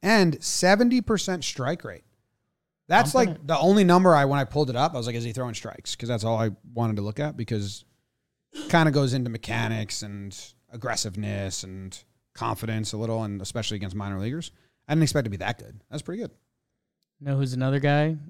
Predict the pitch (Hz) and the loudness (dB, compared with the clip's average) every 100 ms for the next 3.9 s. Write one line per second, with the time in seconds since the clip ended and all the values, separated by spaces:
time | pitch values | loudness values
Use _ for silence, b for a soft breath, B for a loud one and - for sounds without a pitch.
0 | - 139 135 139 147 160 170 165 - 117 | -8 -4 0 0 0 0 -2 -6 -8 -6
1 | 110 156 131 _ 107 110 123 135 156 170 | -6 -12 -20 _ -10 -6 -6 -6 -8 -8
2 | 196 190 _ _ _ _ - 185 160 107 | -10 -10 _ _ _ _ 0 2 4 2
3 | 82 - _ - 240 262 254 262 110 | -6 -14 _ -6 -4 -2 -4 -4 -6